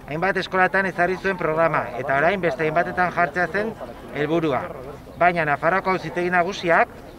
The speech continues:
Hezkuntza Departamentuko zuzendari nagusiak onartutako erabakia bertan bera utzi du.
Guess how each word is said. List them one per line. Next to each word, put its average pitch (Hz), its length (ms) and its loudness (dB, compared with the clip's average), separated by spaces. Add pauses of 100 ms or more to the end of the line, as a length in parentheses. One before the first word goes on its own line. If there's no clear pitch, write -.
(140)
Hezkuntza 165 400 -2
Departamentuko 170 720 0
zuzendari 156 400 -2
nagusiak 151 480 0
onartutako 165 540 -2
erabakia 165 480 2 (500)
bertan 185 320 0
bera 190 240 4
utzi 180 240 -2
du. 139 140 0